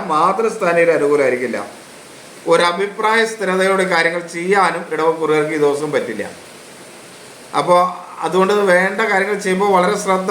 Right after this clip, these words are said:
കൊടുത്ത് വേണം ചെയ്യാൻ. ആത്മവി-, ഏഹ്, കാര്യങ്ങളൊക്കെ ആത്മവിശ്വാസം ഉണ്ടാവും, അലസതയൊന്നുമില്ലാതെ ചെയ്യാൻ പറ്റും. സംശയമൊന്നുമില്ല, എന്തെങ്കിലും കേട്ടാൽ ഉടനെ ഒരു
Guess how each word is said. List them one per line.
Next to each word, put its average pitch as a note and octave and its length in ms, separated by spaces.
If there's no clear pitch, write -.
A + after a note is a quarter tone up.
കൊടുത്ത് F#3 280
വേണം G3 240
ചെയ്യാൻ. C3+ 220
ആത്മവി-, A3 580
ഏഹ്, F3+ 320
കാര്യങ്ങളൊക്കെ A#3 600
ആത്മവിശ്വാസം F#3 640
ഉണ്ടാവും, B2 280
അലസതയൊന്നുമില്ലാതെ G3+ 1120
ചെയ്യാൻ E3+ 240
പറ്റും. A#2 220
സംശയമൊന്നുമില്ല, G#3 600
എന്തെങ്കിലും G#3+ 280
കേട്ടാൽ G#3+ 240
ഉടനെ A3 160
ഒരു G#3+ 100